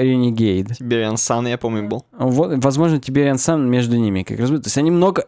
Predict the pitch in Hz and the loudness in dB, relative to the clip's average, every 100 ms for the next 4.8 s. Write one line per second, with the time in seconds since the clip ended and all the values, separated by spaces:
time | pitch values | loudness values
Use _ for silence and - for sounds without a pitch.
0 | - 147 151 135 - 156 127 113 - 123 | 0 2 2 0 0 0 2 -2 0 0
1 | 123 127 113 135 190 147 110 107 101 92 | 2 2 2 0 2 0 0 0 0 -2
2 | 110 - 151 - 123 101 95 - - 107 | -4 -2 -2 0 0 0 -2 -6 -4 -2
3 | 117 165 107 120 143 - - - _ 110 | 0 0 0 0 -2 -6 -20 -20 _ -4
4 | - 147 151 147 - 190 180 117 | 0 0 2 2 2 2 4 0